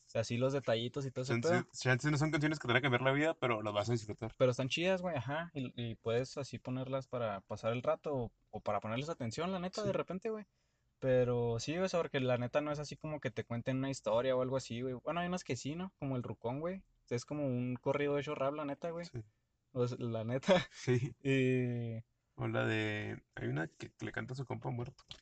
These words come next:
Speaker 1: Ah, sí, güey, esa, esa casi no me gusta, güey, la neta.
Speaker 2: No, pero, pues, el mensaje está bonito.
Speaker 1: Sí,
Speaker 2: <laughs>
Speaker 1: ajá, sí, ahí sí como que le mete más sentimiento, ¿no? Pero es bueno escribiendo el cabrón, güey, la neta. O sea,
Speaker 2: O sea
Speaker 1: mucha, mucha raza dice que no vale verga, güey, la neta, pero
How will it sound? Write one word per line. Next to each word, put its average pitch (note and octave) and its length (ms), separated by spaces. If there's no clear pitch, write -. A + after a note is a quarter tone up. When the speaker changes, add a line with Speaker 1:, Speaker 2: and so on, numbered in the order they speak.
Speaker 1:
Ah, A#2 180
sí, A2+ 220
güey, A#2+ 160
esa, C#3+ 200
esa D3 220
casi E3 180
no E3+ 100
me D#3 40
gusta, D3 200
güey, D#3 140
la B2 80
neta. A#2+ 240
Speaker 2:
No, B2 180
pero, - 140
pues, - 160
el A#2 60
mensaje A2 320
está - 200
bonito. B2 300
Speaker 1:
Sí, D3+ 280
Speaker 2:
<laughs> - 0
Speaker 1:
ajá, B2+ 320
sí, D3 140
ahí D3 160
sí C#3 260
como C#3+ 240
que C3 80
le A#2 80
mete A2+ 240
más B2+ 220
sentimiento, A#2+ 580
¿no? C3 140
Pero A2+ 580
es B2 140
bueno C#3+ 320
escribiendo C#3 500
el E3+ 100
cabrón, C3+ 420
güey, F3+ 240
la A#2+ 120
neta. C3+ 420
O C3+ 100
sea, C3 140
Speaker 2:
O B2 40
sea C3 60
Speaker 1:
mucha, E3 260
mucha D#3 260
raza F#3 240
dice F#3 220
que - 120
no A#2 140
vale C#3 200
verga, C3 260
güey, B2 120
la G#2+ 100
neta, A2+ 320
pero A2 480